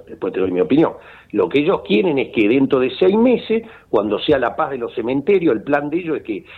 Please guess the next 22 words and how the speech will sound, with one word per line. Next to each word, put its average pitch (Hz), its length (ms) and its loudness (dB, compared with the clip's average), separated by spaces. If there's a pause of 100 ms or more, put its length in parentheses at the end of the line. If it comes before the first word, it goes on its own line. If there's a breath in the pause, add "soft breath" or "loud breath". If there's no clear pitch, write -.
la 113 160 4
inflación 117 680 0
vaya 123 340 -2
cayendo 120 520 0
porque 92 320 -6
ya 110 140 0
no 101 140 -4
le 90 160 -6
vende 92 400 -4
nada 101 260 0
a 110 60 -2
nadie, 151 500 -4 (180 loud breath)
la - 200 -2
carne, 107 280 -4
por 85 120 -8
ejemplo, 110 200 -2
ya 90 100 -4
está - 180 -10
cayendo 95 420 -2
a 85 60 0
niveles 90 340 -2
a-, 82 120 -6